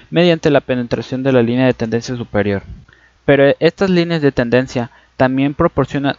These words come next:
un objetivo de tiempo midiendo el ancho del patrón. Si el ancho, por ejemplo, fuera de veinte semanas,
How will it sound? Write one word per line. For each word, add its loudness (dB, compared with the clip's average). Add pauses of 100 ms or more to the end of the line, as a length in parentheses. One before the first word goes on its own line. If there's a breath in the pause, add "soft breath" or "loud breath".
un -4
objetivo -2
de 2
tiempo -4 (240 loud breath)
midiendo 4
el 4
ancho 0
del 2
patrón. -2 (640)
Si 2
el 6
ancho, -2
por 0
ejemplo, 0
fuera 2
de 4
veinte -2
semanas, 0